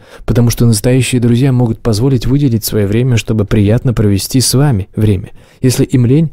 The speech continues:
стоит ли называть их друзьями? Кстати, о лени. Facebook, Instagram, ВКонтакте, Twitter —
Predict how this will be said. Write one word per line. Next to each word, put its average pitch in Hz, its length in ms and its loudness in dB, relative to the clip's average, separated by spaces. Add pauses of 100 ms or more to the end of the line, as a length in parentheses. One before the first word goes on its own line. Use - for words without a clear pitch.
(140)
стоит - 320 0
ли 120 60 2
называть 104 400 2
их 104 80 0
друзьями? 95 580 -2 (1120)
Кстати, - 420 -2
о 127 80 0
лени. 104 380 0 (320)
Facebook, 147 500 0
Instagram, 120 540 0
ВКонтакте, 123 580 -2
Twitter — 123 460 -2